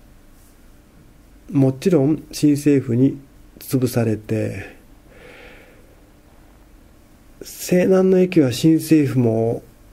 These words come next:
本気で立ち向かって、やっと勝ったみたいな戦いでしたが、まあ、佐賀の乱は、まあ、佐賀ですからね、結局、そんなに力があるわけでもない。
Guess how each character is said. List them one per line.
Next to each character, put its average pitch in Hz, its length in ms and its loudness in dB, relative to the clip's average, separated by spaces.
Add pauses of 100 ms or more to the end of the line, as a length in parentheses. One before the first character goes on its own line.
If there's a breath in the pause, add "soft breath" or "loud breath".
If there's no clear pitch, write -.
(120)
本 151 460 0 (140)
気 170 140 2
で 151 400 2 (300)
立 135 180 -2
ち 147 60 2
向 143 120 4
か 139 140 0
っ 127 40 0
て、 123 360 2
や 127 120 2
っ 135 80 -4
と 160 180 2
勝 160 160 2
っ 160 40 -14
た 135 120 2
み 131 100 2
た 120 140 0
い 107 60 0
な 107 300 -2 (280)
戦 131 360 0
い 120 60 0
で 123 120 2
し 117 80 -10
た 117 120 -4
が、 110 120 -2
ま 143 160 2
あ、 - 40 0
佐 185 200 -2
賀 160 120 0
の 127 120 2
乱 110 240 -2
は、 110 180 -6 (2000)
ま 123 160 -4
あ、 - 20 -10
佐 143 200 -6
賀 156 100 -2
で 113 120 -6
す - 100 -16
か 123 100 -10
ら 120 60 -6
ね、 131 200 0
結 110 200 -12
局、 120 480 -6 (280)
そ - 180 -8
ん 135 80 -4
な 127 100 -2
に 127 80 -2
力 135 320 -2
が 120 120 0
あ 123 40 2
る 123 80 0
わ 113 140 0
け 120 100 -4
で 117 100 0
も 104 140 -4
な 104 160 -6
い。 101 100 -12